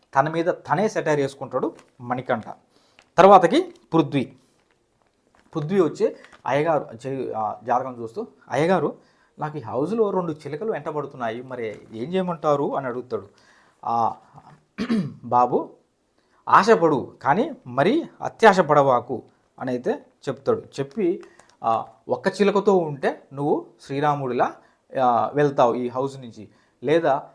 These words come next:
ఎన్ని, అన్ని చిలకలతోటి తిరగాలనుకుంటే మాత్రం కృష్ణుడా వెళ్తావు" అంటాడు. "మరి ఎలా, ఏంది అయ్యగారు?" అంటే చెప్తాడు, "ఒకటే నాయనా నువ్వు చేయాల్సింది, విష్ణు జపం చెయ్యి,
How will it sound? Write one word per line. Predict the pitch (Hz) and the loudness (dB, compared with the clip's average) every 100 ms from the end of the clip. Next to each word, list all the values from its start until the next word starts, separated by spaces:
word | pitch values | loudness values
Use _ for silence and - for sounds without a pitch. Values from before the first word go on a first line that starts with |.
| - | -10
ఎన్ని, | 123 156 | -8 -8
అన్ని | - 117 147 | -6 -6 -4
చిలకలతోటి | 175 180 180 175 175 175 170 | 0 2 2 0 0 -2 -4
తిరగాలనుకుంటే | 156 147 147 135 127 131 120 | -2 -2 0 -2 -6 -12 -12
మాత్రం | 113 110 127 254 - - | -6 -6 -8 -16 -14 -12
కృష్ణుడా | 127 - 120 143 269 | -12 -8 -2 -2 -2
వెళ్తావు" | 139 123 120 113 131 | -6 -4 -2 0 0
అంటాడు. | 139 110 98 _ _ _ - | -4 -8 -16 _ _ _ 0
"మరి | 147 | 4
ఎలా, | 143 135 160 156 131 - 120 | 6 8 8 6 2 -2 -8
ఏంది | 143 151 143 | -8 -4 0
అయ్యగారు?" | 127 123 120 113 | 0 2 0 0
అంటే | 107 104 | -2 -2
చెప్తాడు, | 254 - - 147 - - _ _ - | -4 -6 -18 -14 -10 -12 _ _ -4
"ఒకటే | 123 160 202 | -2 2 2
నాయనా | 185 165 160 | 4 4 2
నువ్వు | 147 123 | -2 -6
చేయాల్సింది, | 131 139 135 127 127 123 _ _ - | -2 -2 -4 -8 -10 -12 _ _ -10
విష్ణు | 135 147 214 | -8 -6 0
జపం | 190 185 175 | 2 2 0
చెయ్యి, | 147 139 135 131 | -4 -4 -6 -14